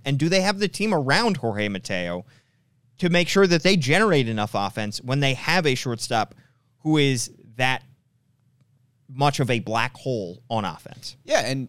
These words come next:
Speaker 2: that brings up a few questions along with that, which is, are teams around the league valuing Jorge Mateo more than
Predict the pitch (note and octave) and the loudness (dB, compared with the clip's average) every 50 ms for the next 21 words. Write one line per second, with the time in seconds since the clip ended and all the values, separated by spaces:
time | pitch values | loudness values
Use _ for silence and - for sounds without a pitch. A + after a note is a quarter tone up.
0 | - _ B2 D3+ D3+ F3 - B2 A#2+ C3+ D3 D#3+ D#3+ D#3 C3 A2+ D3 D3+ D3 - | -12 _ -2 0 0 0 0 -2 -6 -8 -8 -6 -6 -8 -6 -4 -4 -4 -4 -8
1 | - - _ _ _ _ - C#3 C#3 - - B2+ C3+ E3+ F3+ - - D3 D3 C#3+ | -14 -20 _ _ _ _ -2 -2 -2 -2 -6 -10 -12 -12 -12 -6 -2 0 0 0
2 | C#3+ - C#3+ C#3 C#3 C#3+ B2+ - - A#2+ B2+ C3+ C#3 C#3+ D3 C3+ D#3 - - - | 0 -4 -10 -10 -10 -10 -10 -8 -4 -2 -2 -2 -2 -2 -6 -8 -10 -10 -10 -8
3 | G#2 F#2+ - - _ _ - A#2 C#3 D3 - - C#3+ D3 C#3+ C3+ A#2+ - - - | -6 -6 -6 -8 _ _ -10 -6 -6 -4 -2 -2 0 0 2 0 0 -2 -6 -8
4 | - - - - - _ _ _ _ _ _ _ _ - B2 B2+ C#3 D3+ E3 E3 | -12 -20 -20 -20 -20 _ _ _ _ _ _ _ _ 2 4 6 6 4 2 0
5 | D3 - - D#3 D#3+ E3 E3+ D#3 - D#3+ C#3+ C#3+ D3+ D3+ D3 D3 C#3 D3 G#3 A3+ | -4 -8 -8 -8 -8 -8 -8 -8 -8 -6 -6 -4 -4 -4 -6 -6 -8 -8 -6 -8
6 | F#3+ E3+ F#3 G3 - - _ _ _ - G2+ - B2 A#2+ C#3+ E3 F3+ F3+ F3 D#3 | -8 -8 -10 -12 -16 -20 _ _ _ -20 -10 -4 -2 0 0 0 -2 -4 -8 -8
7 | D#3+ D#3 C#3 A#2 C3 D3+ C#3+ C#3 C#3+ C#3 C3+ A#2+ - E3+ F#3 G3+ E3 D3+ D#3+ F#3 | -10 -10 -8 -6 -4 -2 0 0 2 0 0 0 2 2 2 2 0 -2 -4 -6
8 | D3+ C3+ D#3 D#3 C#3 D3 C#3 C#3 C3+ B2+ A2 | -6 -4 -4 -4 -4 -4 -6 -8 -8 -10 -14